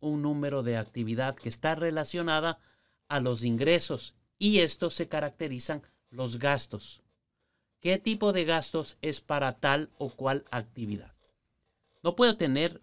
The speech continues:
una corporación para una actividad de limpieza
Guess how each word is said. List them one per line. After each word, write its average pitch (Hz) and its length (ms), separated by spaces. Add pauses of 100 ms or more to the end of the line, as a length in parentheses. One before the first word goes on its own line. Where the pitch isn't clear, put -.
(140)
una 143 260
corporación 117 840 (760)
para 120 260
una 151 320
actividad 156 720 (540)
de 160 180
limpieza 233 800